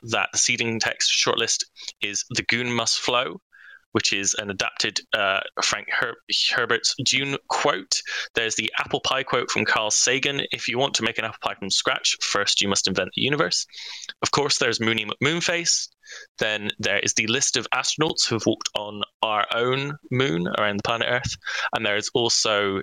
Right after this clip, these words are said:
the beautiful Sino poem. So specifically to the topic of moon mining, what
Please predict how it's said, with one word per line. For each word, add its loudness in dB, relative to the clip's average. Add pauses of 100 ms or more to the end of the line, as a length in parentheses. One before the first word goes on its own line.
the 0 (240)
beautiful 0
Sino 0 (100)
poem. -2
So 2
specifically 2
to 2
the -2
topic -4
of 4 (140)
moon 2
mining, 0 (760)
what 2